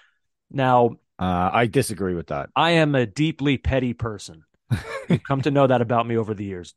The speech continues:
Speaker 1: Deeply petty, J J. Let's go back to two thousand seventeen. <laughs> I remember it well.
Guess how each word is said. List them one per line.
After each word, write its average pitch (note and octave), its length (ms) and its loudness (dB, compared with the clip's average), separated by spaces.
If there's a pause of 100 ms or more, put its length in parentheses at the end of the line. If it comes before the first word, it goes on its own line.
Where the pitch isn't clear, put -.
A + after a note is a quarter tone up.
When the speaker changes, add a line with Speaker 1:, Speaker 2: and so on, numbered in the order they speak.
Speaker 1:
Deeply D#3+ 360 2
petty, A2+ 320 -2
J F#2 220 -10
J. F2+ 260 -8 (540)
Let's G#3 180 0
go A3+ 120 4
back G3 220 4
to D#3 80 -6
two F3+ 180 -4
thousand D#3 340 2
seventeen. A#2+ 720 -4 (580)
<laughs> - 500 -20
I - 380 -2
remember D#3+ 460 4
it E3+ 100 0
well. B2 460 2